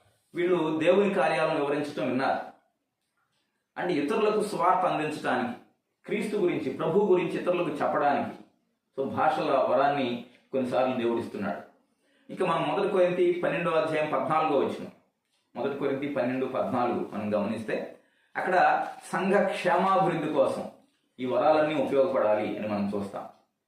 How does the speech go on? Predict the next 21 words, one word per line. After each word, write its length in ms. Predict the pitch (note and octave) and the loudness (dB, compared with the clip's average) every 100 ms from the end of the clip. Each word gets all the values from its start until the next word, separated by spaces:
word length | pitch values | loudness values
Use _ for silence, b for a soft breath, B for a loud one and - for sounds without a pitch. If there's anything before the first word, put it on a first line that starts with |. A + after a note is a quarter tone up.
| _ _ _ _ _ _ _ | _ _ _ _ _ _ _
అంటే 120 | C#3 C#3+ | -4 -2
ఒకటి 400 | - F3+ E3+ D3+ | 0 0 0 -2
స్వార్థ 360 | D3 D#3 D#3 | 0 0 0
అందించడానికి, 760 | C#3 C#3 C#3 C#3 C#3 C#3 G3 G3+ - _ _ - | -2 -2 -4 -4 -2 -2 -4 -8 -14 _ _ -6
రెండు 560 | D3 F3+ D3 - - - - - | -2 2 4 4 0 -8 -10 -6
సంఘ 200 | E3 F#3+ | 0 2
క్షేమాభివృద్ధి 840 | F#3 - F3 E3 E3+ D#3 D3+ D3 | 2 2 0 2 2 2 0 -2
కోసం 400 | D3 E3+ F#3+ G3+ - - _ _ | 0 0 0 -2 -6 -16 _ _
ఈ 60 | C3 | 0
వరాలు 340 | B2+ B2+ C#3 | 2 4 2
ఇస్తాడు. 440 | - - - - - _ _ _ _ _ | 2 0 -2 -4 -16 _ _ _ _ _
So 140 | D#3+ C#3 | -2 -2
ఈ 200 | E3 E3+ | -2 -2
వరం 280 | D3 G#3 A3+ | 0 2 0
ఇచ్చినప్పుడు 800 | G3 F#3+ F3+ F#3 F3 D3+ - - - _ _ _ _ _ _ _ _ - | 0 0 2 4 2 2 -4 -10 -18 _ _ _ _ _ _ _ _ -6
అర్థం 300 | D#3 F#3 G#3 | -2 0 2
చెప్పే 280 | G3 G3 F#3 | 2 4 4
వరాన్ని 440 | F3 D#3+ E3 E3+ | 4 4 0 -2
కూడా 360 | D#3+ F3 - - | 0 2 2 -2
ఇస్తాడు 300 | - G#2+ G2 | -2 0 2
దేవుడు. 360 | G2+ G#2 - | 0 0 -4